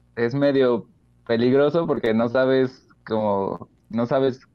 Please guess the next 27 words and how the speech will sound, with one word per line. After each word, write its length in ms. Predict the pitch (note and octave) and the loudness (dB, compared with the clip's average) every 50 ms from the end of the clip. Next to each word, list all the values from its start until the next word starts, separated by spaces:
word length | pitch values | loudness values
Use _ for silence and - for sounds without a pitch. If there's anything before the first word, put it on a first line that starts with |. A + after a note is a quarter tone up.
| _ _ _ | _ _ _
qué, 380 | - A#2 A#2+ A#2+ A#2 A2+ G#2 - | -2 0 2 2 2 2 0 -2
qué 200 | - A#2+ A#2 A#2+ | 0 0 0 0
rola 260 | A#2 B2+ B2 B2+ B2+ | 0 0 0 0 0
van 180 | B2+ B2 A#2+ A#2+ | 0 0 0 0
a 80 | A#2 A#2 | -2 -2
querer 220 | G#2+ G#2+ G#2+ - | -4 -4 -6 -6
tocar, 340 | - - - - C3+ - - | -8 -10 -8 -6 -6 -6 -6
¿no? 220 | C3+ C#3+ C3+ B2 - | -6 -8 -10 -10 -8
O 120 | - A2+ | -6 -6
sea, 140 | G#2 - A#2 | -2 -2 0
a 40 | A#2 | 2
veces 480 | A#2 C3+ D3 C3+ F#3 F#3 F#3 F#3 - _ | 2 2 2 2 2 0 0 -2 -6 _
tú 120 | - C#3 C3 | -8 -6 -4
puedes 260 | - C#3 C#3 C3+ B2 | 0 0 2 2 2
decir 240 | A#2 A2 - A#2 A2 | 0 0 -2 -4 -6
como, 220 | - A2+ A2 G#2+ A#2 | -6 -4 -4 -2 -2
"Oye, 200 | B2+ C3+ C3+ B2+ | 0 -2 -2 -2
yo 120 | B2+ B2+ | -4 -6
quiero 200 | B2+ C3 B2 B2 | -6 -6 -8 -8
tocar 280 | - - A#2 - - A2 | -8 -10 -12 -14 -12 -14
esta", 200 | G#2+ - - - - - _ _ _ _ _ _ _ _ _ _ _ _ _ _ _ _ _ | -14 -14 -16 -20 -20 -20 _ _ _ _ _ _ _ _ _ _ _ _ _ _ _ _ _
y 100 | - G#2 | -16 -14
pues 220 | - - G2 F#2 - - _ _ _ _ _ _ _ _ | -12 -12 -12 -12 -14 -16 _ _ _ _ _ _ _ _
se 160 | _ - G#2+ | _ -12 -6
puede, 240 | - B2 A#2 G#2+ A2 | -2 0 0 0 0
¿no? 120 | A#2 A#2 | 0 -2
Pero, 360 | - G#2+ G#2 G2 F#2 F#2+ F2+ | 0 0 0 0 0 -2 -4